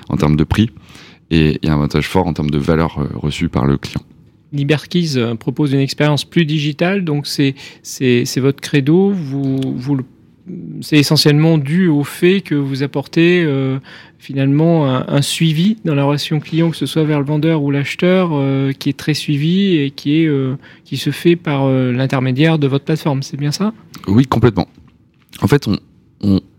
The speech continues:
Speaker 1: on a vraiment un, un biais très digital chez Liberkeys, parce qu'on est anciennement de, de la tech. Euh, mais pour,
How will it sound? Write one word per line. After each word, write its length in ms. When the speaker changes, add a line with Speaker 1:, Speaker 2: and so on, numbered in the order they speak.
Speaker 1:
on 180
a 80
vraiment 600
un, 200
un 120
biais 280
très 260
digital 400
chez 320
Liberkeys, 460
parce 140
qu'on 160
est 260
anciennement 380
de, 160
de 200
la 120
tech. 300
Euh, 580
mais 120
pour, 220